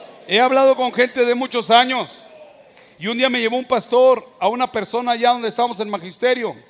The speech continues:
Venía platicando con la persona, fue a comer hasta unos tacos de barbacoa ahí por el Indio. Iba bien desayunado con tacos de barbacoa, se echó unos seis, ocho,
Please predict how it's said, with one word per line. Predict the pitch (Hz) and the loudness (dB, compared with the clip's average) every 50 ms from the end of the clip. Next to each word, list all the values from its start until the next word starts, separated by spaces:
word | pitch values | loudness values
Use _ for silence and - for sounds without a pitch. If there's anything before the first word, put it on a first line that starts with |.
| _ _ _ - - - | _ _ _ -20 -20 -4
Venía | 143 165 185 214 247 254 | 0 0 0 2 0 0
platicando | - 262 247 233 - 214 - 240 247 247 240 | 0 0 0 0 -2 0 2 2 2 2 2
con | 233 226 226 | -2 0 0
la | 214 208 | 0 0
persona, | - 196 185 - - 233 254 254 247 226 190 160 | 0 -4 -4 -2 0 0 0 2 2 2 2 0
fue | - - 226 | 0 0 0
a | 247 | 0
comer | - 233 233 247 247 247 | 2 0 0 2 2 2
hasta | 226 233 233 | 2 2 0
unos | 233 233 233 | -2 0 -2
tacos | - 233 - 240 214 | -2 0 0 0 0
de | 220 | 0
barbacoa | 214 202 196 190 185 - - 233 247 247 233 | 0 0 0 -2 -2 0 2 4 6 6 6
ahí | 220 226 220 | 4 4 0
por | - - 214 208 202 190 | -6 -8 -8 -8 -8 -10
el | 190 185 170 160 185 | -8 -6 -4 -2 -2
Indio. | 226 254 254 240 240 233 202 156 123 - - - - - _ _ _ | -2 -2 -4 -2 -2 -2 -4 -4 -6 -12 -20 -20 -20 -20 _ _ _
Iba | - 202 226 240 240 | -6 -2 0 0 0
bien | 226 233 247 269 277 277 269 262 247 226 190 175 185 175 - - - - - _ | 2 2 0 0 2 0 -2 -4 -6 -8 -12 -16 -16 -14 -14 -14 -14 -18 -8 _
desayunado | 185 202 - - 196 190 185 190 208 233 247 247 240 | -4 -2 0 0 -2 -2 -2 2 2 4 4 4 0
con | 226 208 190 - | -2 -6 -2 -4
tacos | 220 220 233 220 | -2 -2 -2 -4
de | 214 | -2
barbacoa, | 208 196 185 185 180 - - 208 233 240 226 | -2 -2 -2 -2 -4 -4 -2 0 2 2 2
se | 202 - - | 0 -2 -8
echó | 175 - 220 | -6 -4 -4
unos | 233 247 226 214 - | -4 -2 -6 -6 -2
seis, | - 220 226 214 - | -2 -2 -2 -2 -2
ocho, | 226 226 220 - 233 196 | -4 -4 -2 -2 -4 -4